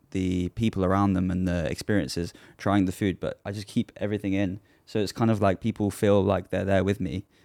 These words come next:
and it makes it very real.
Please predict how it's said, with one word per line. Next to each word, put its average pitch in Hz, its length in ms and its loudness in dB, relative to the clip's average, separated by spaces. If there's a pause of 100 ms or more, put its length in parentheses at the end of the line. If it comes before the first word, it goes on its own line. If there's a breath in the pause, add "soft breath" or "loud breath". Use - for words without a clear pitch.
(240 soft breath)
and 95 760 0 (320 soft breath)
it - 140 0
makes 110 220 2
it 101 60 -2
very 104 220 2
real. 101 500 0